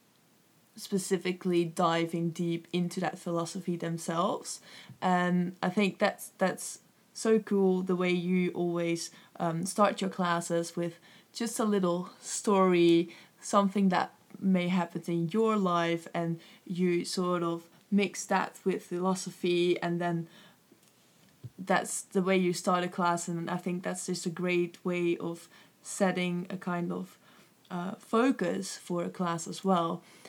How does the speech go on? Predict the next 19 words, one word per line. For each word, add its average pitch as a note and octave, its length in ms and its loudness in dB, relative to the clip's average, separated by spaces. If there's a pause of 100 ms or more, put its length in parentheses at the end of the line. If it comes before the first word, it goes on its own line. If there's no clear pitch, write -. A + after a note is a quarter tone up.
(240)
And G3+ 440 4
I'm G#3+ 160 4
just C4+ 240 -4
wondering G3 600 6
if, - 420 -8
if, F3 320 -8 (1400)
when G3+ 460 6
and G3 160 2
how F#3 400 2
did F3+ 380 -4
you F3 360 0
start - 840 -2 (280)
incorporating F3+ 880 -2
philosophy F3 760 -4
in G3 140 -6
your E3 160 -2
teachings? E3+ 800 -4 (640)
Um, E3+ 580 -6 (500)
'cause G3 280 0